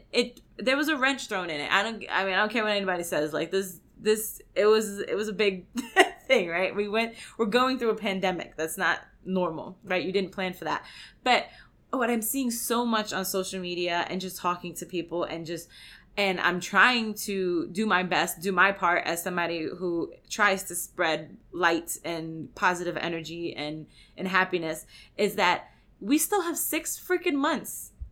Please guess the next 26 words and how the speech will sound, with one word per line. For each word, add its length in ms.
to 120
this 200
year. 400
We 120
still 160
have 160
a 80
whole 540
half 260
a 60
year. 200
I 120
feel 140
like 120
we 100
got 260
to 100
July 720
and, 160
like, 180
the 120
running 320
joke 300
was 140
like, 220
"Oh, 220